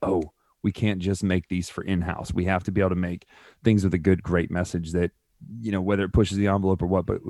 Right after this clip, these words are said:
but it, it gets that conversation started. What did you think about that?" And so being able to,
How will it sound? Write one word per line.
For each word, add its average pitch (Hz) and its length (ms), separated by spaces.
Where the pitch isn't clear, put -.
but 101 120
it, 92 180
it 98 160
gets 127 200
that 90 140
conversation 101 600
started. - 280
What 123 180
did 127 120
you 110 60
think 143 200
about - 240
that?" - 240
And 110 120
so 98 280
being 110 440
able 98 240
to, 87 420